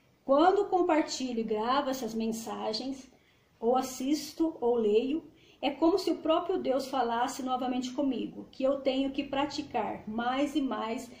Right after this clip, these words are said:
esses conhecimentos dados por Ele. Então, são, esse daqui é um exemplo, mu-, mu-, muitos anos atrás, que eu não lembro exatamente se eu vi num livro, eu não lembro exatamente.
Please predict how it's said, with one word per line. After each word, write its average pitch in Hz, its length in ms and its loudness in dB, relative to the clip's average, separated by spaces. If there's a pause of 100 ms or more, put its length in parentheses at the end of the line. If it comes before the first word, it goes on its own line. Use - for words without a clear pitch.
(220)
esses 262 460 -2
conhecimentos 262 1120 -2 (2500)
dados 226 300 0
por 269 220 0
Ele. - 280 -2 (1200)
Então, 277 320 -2 (140)
são, 320 360 -4
esse 349 280 0
daqui 302 360 -4
é 269 60 2
um 277 100 2
exemplo, 247 800 -6
mu-, 254 560 -2
mu-, 269 340 -4 (220)
muitos 262 600 -2
anos 240 180 -8
atrás, 247 760 -6 (520)
que 262 100 -4
eu 254 40 -2
não 285 340 2
lembro 269 340 2
exatamente 262 720 -2
se - 160 -6
eu 240 160 4
vi 254 240 -2
num 269 220 4
livro, 247 580 -4
eu 254 140 -8
não 277 140 0
lembro 240 280 -4
exatamente. 254 880 -6